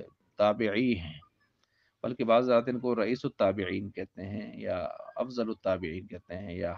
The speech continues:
حسن بصری ہیں، اویس قرنی ہیں، یا سعید بن مسیب ہیں، یا پھر یہ ہیں امام ابو،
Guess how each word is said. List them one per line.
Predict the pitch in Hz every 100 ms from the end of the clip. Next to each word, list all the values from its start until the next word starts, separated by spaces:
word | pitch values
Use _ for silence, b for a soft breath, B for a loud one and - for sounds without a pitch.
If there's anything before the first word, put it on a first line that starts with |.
| -
حسن | - 107 98
بصری | 98 120 110 101
ہیں، | 92 - _ _ _ _ _
اویس | - 95 104 -
قرنی | 101 107 110 95
ہیں، | 92 95
یا | 92 90
سعید | - 82 90 95
بن | 92
مسیب | 85 98 110 107 101
ہیں، | 90 87 _ _ _ _ _ -
یا | 92
پھر | - 123 -
یہ | 110 85 82
ہیں | 80 80 76 -
امام | - 95
ابو، | 85 80